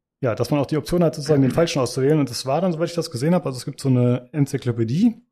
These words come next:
die einem anzeigt, äh, welche Helden es in der Welt gibt, also die dann auch als Begleiter angeheuert werden können. Und der war dann auch weg, glaub ich. Der war dann tot und, ja, nicht mehr auswählbar. Dementsprechend habe ich quasi den Falschen über die Order geschickt. Fand ich ganz cool.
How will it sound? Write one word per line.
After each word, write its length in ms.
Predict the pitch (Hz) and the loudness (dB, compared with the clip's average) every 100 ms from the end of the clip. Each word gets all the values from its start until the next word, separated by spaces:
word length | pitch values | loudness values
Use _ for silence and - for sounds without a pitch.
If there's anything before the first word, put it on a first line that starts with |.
| _ | _
die 80 | 131 | -4
einem 120 | 120 | -2
anzeigt, 540 | 139 139 - 131 123 - | 2 2 4 2 0 -6
äh, 240 | 123 117 | -2 0
welche 340 | 127 127 135 117 | 0 0 0 2
Helden 300 | 139 180 196 | 4 4 4
es 120 | 175 | 2
in 60 | |
der 100 | 180 | 0
Welt 220 | 165 185 - | 0 -2 -4
gibt, 180 | 175 | -12
also 160 | 135 120 | -12 -10
die 80 | 127 | -8
dann 100 | 135 | -6
auch 100 | 113 | -6
als 140 | 101 - | -10 -10
Begleiter 340 | 113 131 165 | -4 -4 -2
angeheuert 360 | 160 160 160 156 | -2 0 0 0
werden 160 | 160 | 2
können. 320 | 156 156 156 - _ _ _ _ _ | 4 2 2 -4 _ _ _ _ _
Und 180 | 123 117 | -4 0
der 140 | 123 123 | 0 0
war 80 | |
dann 140 | 139 135 | 0 -2
auch 100 | - | -4
weg, 140 | 135 | -8
glaub 180 | 113 101 | -8 -8
ich. 80 | 101 | -10
Der 140 | 117 | -10
war 60 | 117 | -8
dann 120 | 113 | -8
tot 280 | - 127 - | -10 -16 -10
und, 340 | 113 120 - _ | -10 -10 -14 _
ja, 220 | 123 104 _ | -8 -8 _
nicht 220 | 131 - 127 | -8 -4 -4
mehr 120 | 127 | -2
auswählbar. 460 | 120 - 104 101 | -6 -8 -10 -8
Dementsprechend 600 | 101 104 107 117 - 107 | -6 -8 -8 -10 -8 -8
habe 100 | 120 | -8
ich 100 | 117 | -10
quasi 240 | - 127 113 | -4 -4 -2
den 120 | 120 | -4
Falschen 340 | - 143 - | 0 0 -2
über 100 | 120 | -4
die 80 | 113 | -2
Order 160 | 117 117 | -2 -4
geschickt. 320 | 110 110 - _ _ - - - - | -6 -12 -16 _ _ -20 -20 -20 -4
Fand 160 | 151 | -4
ich 60 | - | -2
ganz 160 | 123 - | -8 -8
cool. 180 | 110 | -10